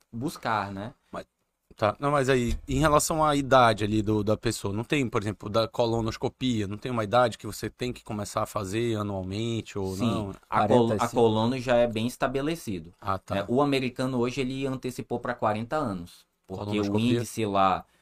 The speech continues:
Speaker 1: nos Estados Unidos de câncer coloretal é elevado.
Speaker 2: Muito
Speaker 3: Pela
Speaker 2: por causa da
Speaker 3: alimentação
Speaker 2: alimentação.
Speaker 3: deles,
Speaker 1: Muito
Speaker 3: né?
Speaker 1: da alimentação. Então, a partir dos quarenta, colonoscopia. Se tem algum histórico na família, antecipa em dez
Speaker 3: Trinta
Speaker 1: anos.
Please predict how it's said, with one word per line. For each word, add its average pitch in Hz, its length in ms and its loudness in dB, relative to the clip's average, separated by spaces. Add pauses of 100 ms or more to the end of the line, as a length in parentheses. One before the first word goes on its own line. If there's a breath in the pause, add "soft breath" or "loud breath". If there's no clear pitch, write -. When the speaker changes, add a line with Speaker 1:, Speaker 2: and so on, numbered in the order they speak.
(160)
Speaker 1:
nos 98 160 -6
Estados 98 340 -2
Unidos 98 360 -6
de 95 120 -10
câncer 95 280 -10
coloretal 95 840 -2
é 104 160 -2
elevado. 131 600 -4
Speaker 2:
Muito 107 120 0
Speaker 3:
Pela 110 100 6
Speaker 2:
por 110 60 2
causa 120 160 4
da 131 60 6
Speaker 3:
alimentação 135 360 4
Speaker 2:
alimentação. 139 100 0 (180)
Speaker 3:
deles, 110 80 2
Speaker 1:
Muito 131 180 2
Speaker 3:
né? 151 60 -4
Speaker 1:
da 143 80 -2
alimentação. 147 560 -6
Então, 101 160 -4
a - 20 -6
partir 110 300 -4
dos 151 180 -8
quarenta, 120 680 0 (340)
colonoscopia. 123 960 -2 (300)
Se - 220 -6
tem 147 220 -2
algum 143 300 2
histórico 127 520 -2
na 120 200 2
família, 135 720 -2
antecipa 113 480 -6
em 107 80 -4
dez 123 240 0
Speaker 3:
Trinta 131 160 -2
Speaker 1:
anos. 78 280 -14